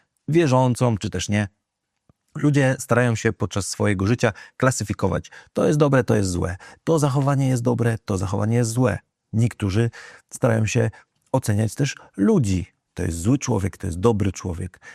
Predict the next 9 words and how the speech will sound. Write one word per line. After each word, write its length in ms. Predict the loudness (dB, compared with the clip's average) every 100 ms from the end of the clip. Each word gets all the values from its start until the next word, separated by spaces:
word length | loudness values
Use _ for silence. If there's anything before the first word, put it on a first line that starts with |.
| -20 _ -2
tak 140 | 0
dalej, 260 | 0 0 -4
tak 140 | -6
dalej. 360 | -6 -6 -12 -18 _ _ _ _ _ -4
Myślę, 240 | 0 2
że 220 | 4 2 0 -8 _
każdy 380 | -2 0 2 0
z 80 | 0
nas 420 | 2 0 0 -8